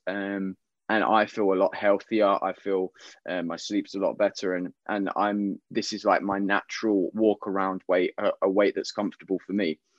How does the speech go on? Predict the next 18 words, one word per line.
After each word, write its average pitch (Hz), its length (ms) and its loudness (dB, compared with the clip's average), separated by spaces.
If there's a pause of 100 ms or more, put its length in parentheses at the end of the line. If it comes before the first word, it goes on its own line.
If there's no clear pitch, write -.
(260)
Obviously, 98 400 2
calories 98 460 4
have - 180 -4
come 95 220 -2
up, - 220 -4
back 95 240 2
up, 104 180 0
and 101 100 -4
probably 98 400 -2
in 92 80 -2
the 90 160 -6
first 95 400 0 (1080)
week 139 320 6
or 135 80 6
two, 139 260 6
probably 131 280 2
two 123 220 2
weeks, 120 360 0